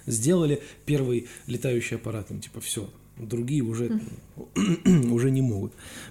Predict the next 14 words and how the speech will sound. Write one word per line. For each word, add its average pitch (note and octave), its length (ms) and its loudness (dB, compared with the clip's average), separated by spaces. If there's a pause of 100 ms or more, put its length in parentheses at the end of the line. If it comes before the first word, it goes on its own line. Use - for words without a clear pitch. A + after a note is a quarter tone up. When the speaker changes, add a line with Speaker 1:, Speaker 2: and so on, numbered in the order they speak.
Speaker 1:
Ну C3 220 2
вот, A2+ 180 0
поэтому D#3 600 2
с - 60 -2
книгами G3 360 6
такая G3 340 2
же A2 420 -2
ситуация. - 600 -4
Раньше A3+ 340 4
я D#3+ 220 4
читал D#3+ 400 -2
книги, A#3+ 320 4
потому C#3+ 400 -2
что C#3+ 320 -2